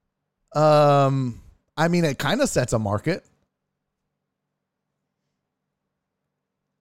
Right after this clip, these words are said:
At least you know, well, if you don't at least get that, you, you failed, right? If you trade, um,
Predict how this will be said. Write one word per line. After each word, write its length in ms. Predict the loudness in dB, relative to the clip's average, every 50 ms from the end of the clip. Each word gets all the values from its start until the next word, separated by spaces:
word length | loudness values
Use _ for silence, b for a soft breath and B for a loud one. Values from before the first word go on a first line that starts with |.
| _ _ _ _ _ _ _ _ _ _ _ _ _ -2
At 80 | 0
least 200 | 0 0 0 -4
you 80 | -6 -8
know, 560 | -6 -2 0 2 2 2 2 2 0 0 -2
well, 220 | -2 0 2 2 2
if 100 | 2 0
you 80 | -4
don't 280 | -4 -2 -2 -2 -2 -2
at 100 | -4 -4
least 240 | -4 -4 -6 -4 -4
get 200 | -4 -4 -4 -4
that, 340 | -4 -4 -4 -4 -6 -6 -6
you, 140 | -6 -4
you 240 | -6 -6 -6 -8 -8
failed, 520 | -8 -8 -8 -6 -4 -4 -2 -4 -4 -6 -6
right? 340 | -6 -4 -2 -2 -4 -4
If 140 | -8 -10 -10
you 60 | -10
trade, 560 | -12 -8 -4 -2 -2 0 0 -2 -4 -6 -8 -10 b b b b b b b _
um, 840 | -6 -2 -2 0 0 0 0 0 -2 -2 -4 -6 -6 -8 -10 -10 -14